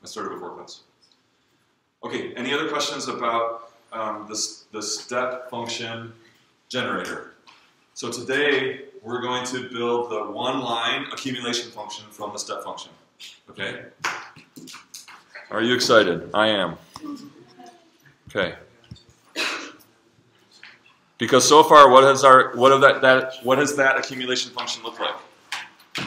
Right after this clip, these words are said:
The, the, the rule for it. Remember?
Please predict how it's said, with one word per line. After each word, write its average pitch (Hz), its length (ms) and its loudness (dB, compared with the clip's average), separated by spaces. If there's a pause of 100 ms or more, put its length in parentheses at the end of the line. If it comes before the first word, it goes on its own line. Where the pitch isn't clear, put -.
(120)
The, 113 100 -6
the, 107 320 -8
the 110 140 -4
rule 117 180 -2
for 92 240 -8
it. - 140 -12 (720)
Remember? 104 340 -12